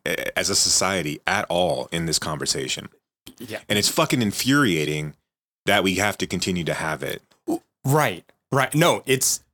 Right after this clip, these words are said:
Speaker 2: or that we have to have this kind of, it, it,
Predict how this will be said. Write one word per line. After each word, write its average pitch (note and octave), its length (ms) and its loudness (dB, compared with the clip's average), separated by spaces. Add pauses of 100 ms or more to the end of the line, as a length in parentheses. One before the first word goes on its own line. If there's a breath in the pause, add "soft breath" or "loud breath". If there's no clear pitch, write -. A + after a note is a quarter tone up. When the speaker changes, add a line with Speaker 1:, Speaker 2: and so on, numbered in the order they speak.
(140)
Speaker 2:
or D#3+ 60 0
that D3+ 100 2
we C#3 140 0
have D#3 300 0
to C#3+ 100 -2
have B2 320 -2
this A2 160 -4
kind G#2+ 200 -4
of, G2 200 -10 (640)
it, A#2+ 160 -4
it, D3+ 180 -6